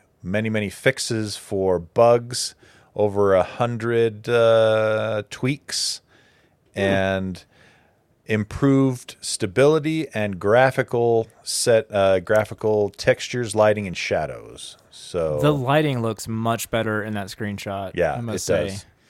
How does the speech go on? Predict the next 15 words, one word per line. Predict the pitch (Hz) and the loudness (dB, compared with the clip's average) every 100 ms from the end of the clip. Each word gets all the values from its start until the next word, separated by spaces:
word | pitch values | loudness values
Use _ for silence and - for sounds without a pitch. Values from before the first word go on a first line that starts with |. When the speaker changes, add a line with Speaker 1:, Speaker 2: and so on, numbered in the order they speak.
| - | -10
Speaker 3:
It's | 139 123 - | -8 -6 -4
Speaker 1:
So | 139 95 87 | 2 4 4
Speaker 3:
not | 82 | 0
flat | 123 120 127 | 0 0 0
anymore. | 131 123 123 123 117 117 113 - - | -4 -4 -4 -2 -2 -2 -4 -12 -10
It | 120 113 _ | -8 -8 _
makes | 165 160 143 127 120 - | -16 -12 -8 -8 -8 -10
it | 127 | -8
look | 113 123 - | -8 -10 -8
a | |
lot | 110 120 190 233 | -6 -6 -6 -6
more | 180 | -6
realistic. | 170 170 156 - 110 | -6 -6 -8 -10 -12
It's | 110 | -12
cool. | - - 123 | -14 -12 -12